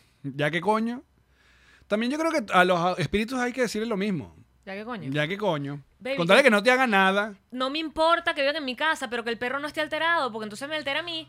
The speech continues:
Speaker 1: Entonces dile, "Déjeme el perro quieto".
Speaker 2: Ok.
Speaker 1: Y ya, lo único que te pido.
Speaker 2: Déjenme el perrito ser.
Speaker 1: Exacto. <laughs>
Speaker 2: Porque las plantas están bellísimas, o sea, de verdad lo que sea que esté en mi casa es buena onda, pero el perro ayer no estaba tripeando nada, nada, nada, nada.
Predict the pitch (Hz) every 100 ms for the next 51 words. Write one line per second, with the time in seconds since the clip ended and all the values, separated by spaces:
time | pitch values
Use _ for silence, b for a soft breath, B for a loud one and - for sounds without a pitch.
0 | - 120 113 160 156 147 110 95 - 151
1 | 190 202 165 170 156 160 127 - 78 165
2 | 156 139 139 - 147 147 143 113 117 151
3 | 170 180 180 127 - 117 95 - 196 226
4 | 233 196 180 175 202 190 143 - - 123
5 | - 123 110 - 143 - _ - - 208
6 | 196 196 202 214 208 285 277 220 240 220
7 | 311 - 214 175 175 202 196 190 190 190
8 | 190 220 285 254 220 240 277 277 277 269
9 | 277 269 262 226 254 202 147 - 180 175
10 | 170 180 175 214 240 247 269 269 233 196
11 | 185 226 240 247 269 269 277 277 269 269
12 | 262 190